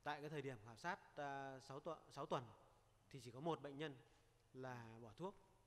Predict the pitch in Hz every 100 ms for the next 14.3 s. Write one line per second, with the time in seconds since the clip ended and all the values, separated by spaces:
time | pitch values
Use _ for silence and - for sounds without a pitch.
0 | - - - - 160 165 170 151 143 123
1 | 120 131 143 120 110 139 139 127 165 156
2 | 113 - 110 113 143 143 135 117 131 120
3 | - - - 123 123 127 110 160 170 -
4 | - - 135 120 117 101 - - - -
5 | - - - - - - - - - -
6 | - - - - - - - - - -
7 | - - - - - - - - - -
8 | - - - - - - - - - -
9 | - 147 151 151 143 165 190 - 131 135
10 | 131 135 123 143 135 151 151 151 220 139
11 | 131 139 147 147 202 233 - 139 131 101
12 | - - - - 127 135 156 160 147 170
13 | 160 147 180 202 - 139 143 156 151 120
14 | 123 160